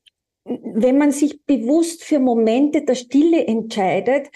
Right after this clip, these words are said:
dann merkt man ja auch, was für ein Geschenk das ist. Und allein wenn's einmal, wenn's mal ist, dass man ordentlich atmet.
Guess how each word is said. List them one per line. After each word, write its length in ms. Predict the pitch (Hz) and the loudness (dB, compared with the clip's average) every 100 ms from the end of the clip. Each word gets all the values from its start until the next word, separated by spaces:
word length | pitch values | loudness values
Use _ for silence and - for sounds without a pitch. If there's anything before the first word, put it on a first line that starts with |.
| - - - | -20 -12 -4
dann 240 | 240 220 | -2 2
merkt 360 | 202 247 302 - | 2 0 -4 -6
man 220 | 220 214 | -4 0
ja 180 | 208 - | 0 0
auch, 240 | 190 220 | -2 -2
was 200 | 240 220 | -4 -6
für 80 | - | -6
ein 80 | 208 | -6
Geschenk 580 | 208 - 262 277 285 - | -6 -6 0 0 -2 -6
das 220 | - - | -8 -8
ist. 400 | 147 - - - _ _ _ - - - _ _ | -14 -14 -16 -16 _ _ _ -20 -20 -20 _ _
Und 320 | 226 226 226 - | -2 -2 -4 -10
allein 400 | - 247 262 285 | -2 0 2 2
wenn's 220 | 269 262 269 | 2 2 2
einmal, 260 | 254 247 - - | 2 2 0 -4
wenn's 300 | - 247 247 | -2 -2 0
mal 200 | 254 247 | 0 0
ist, 300 | - 294 - - - - | 2 0 -2 -16 -20 -6
dass 180 | 277 262 | -4 -2
man 380 | 262 254 247 - - | -2 -2 -6 -10 -2
ordentlich 720 | 226 277 339 339 320 311 - | -2 0 -2 0 -2 -2 -10
atmet. 720 | 247 - - 170 - - | -10 -8 -6 -6 -6 -10